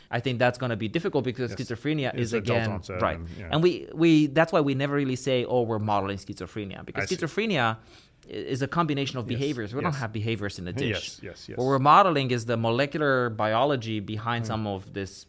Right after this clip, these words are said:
Speaker 2: Yeah.
Speaker 1: patient's genetic makeup.
Speaker 2: Yeah, well, and, you know, something that I've seen in other areas is that it's common outside of sort of neuroscience that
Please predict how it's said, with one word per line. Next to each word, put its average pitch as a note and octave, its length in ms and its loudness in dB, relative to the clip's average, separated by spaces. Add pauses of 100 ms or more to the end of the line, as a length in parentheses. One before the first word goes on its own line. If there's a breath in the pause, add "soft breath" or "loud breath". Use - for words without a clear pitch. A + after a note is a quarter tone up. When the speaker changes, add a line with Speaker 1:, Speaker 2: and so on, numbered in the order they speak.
(120)
Speaker 2:
Yeah. C3 180 -4
Speaker 1:
patient's B2 360 -2
genetic G#2+ 360 -4
makeup. A2 480 -4
Speaker 2:
Yeah, C#3+ 140 -6
well, F#3 180 0
and, A#3 120 -2
you G#3+ 80 2
know, F3+ 40 6
something A#3 280 2
that D3 180 4
I've B2+ 160 0
seen D3+ 160 -2
in A#2 80 0
other A#2 260 0
areas G2+ 460 0
is F#2 120 -6
that G#2 180 -2
it's - 180 -10
common D3+ 680 0
outside C#3 440 0
of G#2+ 140 -2
sort A2+ 160 -2
of G2+ 160 -8
neuroscience A2+ 760 -4
that G#2+ 220 -4